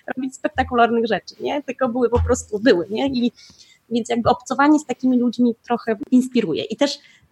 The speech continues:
dlatego założyłam konto, wiesz, dlatego założyłam to konto, bo, bo myślę, że brakuje, w, znaczy wiesz, ja gdzieś tam, nie wiem, amerykańskie konta, czy właśnie angielskie, czy jakieś tam, e, francuskie, jest sporo dużych rodzin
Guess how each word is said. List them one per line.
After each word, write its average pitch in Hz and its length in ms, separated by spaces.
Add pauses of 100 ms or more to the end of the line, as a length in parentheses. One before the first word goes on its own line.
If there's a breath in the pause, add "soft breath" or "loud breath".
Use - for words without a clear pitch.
dlatego 262 360
założyłam 220 300
konto, 160 360
wiesz, 185 140
dlatego 294 260
założyłam 311 240
to 294 80
konto, 214 260
bo, 208 240 (340 loud breath)
bo 226 160
myślę, 262 360
że 247 200 (100)
brakuje, 277 440
w, - 100
znaczy 196 340
wiesz, 165 140 (200)
ja 185 380
gdzieś 190 260
tam, 190 280
nie 190 140
wiem, 160 420 (200)
amerykańskie 190 840
konta, 180 540
czy 185 140
właśnie 180 300
angielskie, 185 760
czy 175 380
jakieś 190 300
tam, 185 520 (380 loud breath)
e, 175 160
francuskie, 208 600
jest - 280
sporo 196 280
dużych 190 260
rodzin 185 320